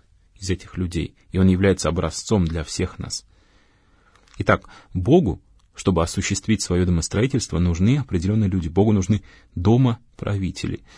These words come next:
Люди, которые знали бы, в чём состоит Божье домостроительство, и сами полностью отдавали бы себя Божьему домостроительству.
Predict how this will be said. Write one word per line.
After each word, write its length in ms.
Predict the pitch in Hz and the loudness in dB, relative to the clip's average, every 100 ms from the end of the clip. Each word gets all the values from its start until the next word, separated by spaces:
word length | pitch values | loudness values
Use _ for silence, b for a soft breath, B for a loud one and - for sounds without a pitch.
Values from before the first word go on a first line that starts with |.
| B - | B 0
Люди, 280 | 98 160 | 4 4
которые 420 | 165 101 104 98 b b - | 2 2 4 2 b b -8
знали 540 | 85 104 110 110 85 | 2 6 8 8 6
бы, 200 | 82 87 | 2 -6
в 80 | - | -8
чём 260 | - 131 120 | 2 4 4
состоит 400 | - 90 - - | 2 -2 -4 -2
Божье 300 | 85 80 80 | -4 -4 -4
домостроительство, 880 | 80 71 - 78 82 101 - - - b b - | -6 -6 -6 -6 -4 -6 -6 -8 -8 b b -4
и 60 | |
сами 340 | 101 - 131 117 | 0 4 4 4
полностью 640 | - 117 127 123 107 - | 2 4 6 6 4 0
отдавали 540 | 90 90 92 95 110 98 | 0 2 2 4 4 2
бы 140 | 80 | 0
себя 280 | - - 85 | -4 -4 -2
Божьему 400 | 85 92 85 82 | 2 0 2 -2
домостроительству. 920 | 78 85 - 90 95 - - - 107 | 0 -2 -2 -4 -4 -4 -10 -10 -14